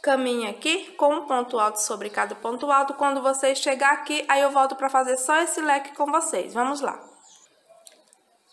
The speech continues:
Pronto, pessoal, fiz toda a lateral aqui, ó, fazendo um ponto alto sobre cada ponto alto, ó. Agora, cheguei aqui, eu vou fazer uma correntinha e vou vir aqui no leque, ó, vou fazer só esse com vocês. Pulo o primeiro ponto alto, venho no segundo, faço um ponto alto.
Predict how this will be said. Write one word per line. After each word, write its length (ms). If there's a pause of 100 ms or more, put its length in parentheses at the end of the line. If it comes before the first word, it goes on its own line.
Pronto, 260
pessoal, 360
fiz 240
toda 300
a 40
lateral 460
aqui, 240
ó, 60
fazendo 420
um 100
ponto 420
alto 260
sobre 340
cada 300
ponto 360
alto, 400
ó. 160 (1040)
Agora, 320
cheguei 380
aqui, 180
eu 80
vou 120
fazer 320
uma 180
correntinha 800 (300)
e 100
vou 280
vir 140
aqui 220
no 140
leque, 340
ó, 80
vou 160
fazer 300
só 200
esse 200
com 180
vocês. 400
Pulo 240
o 40
primeiro 400
ponto 300
alto, 260
venho 140
no 80
segundo, 440
faço 340
um 60
ponto 360
alto. 480